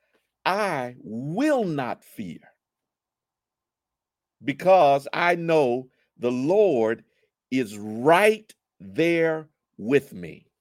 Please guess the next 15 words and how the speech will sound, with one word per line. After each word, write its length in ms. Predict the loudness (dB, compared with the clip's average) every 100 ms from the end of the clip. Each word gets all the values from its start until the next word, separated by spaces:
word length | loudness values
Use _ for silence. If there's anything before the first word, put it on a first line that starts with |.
| _ _ _ _ _ _ _ _ _ _ _ _ _ _
And 160 | -6 -2
if 240 | -2 -4
the 140 | -2 -2
Lord 960 | -2 -4 0 4 4 4 0 0 -6 _
is 220 | -10 -10
with 300 | -10 -10 -12
me, 320 | -20 -20 -20 _ _ _ _ _ _ _ _ _ _ _ _ _ _ _ _
I 60 | -6
mean, 260 | -2 -2 -2
I'm 140 | -6
talking 320 | -2 -4 -2
about 340 | -2 -2 -2 -4
the 140 | 2
Almighty 720 | 4 4 2 0 -2 -2 -2
God, 380 | -6 -8 -10 -16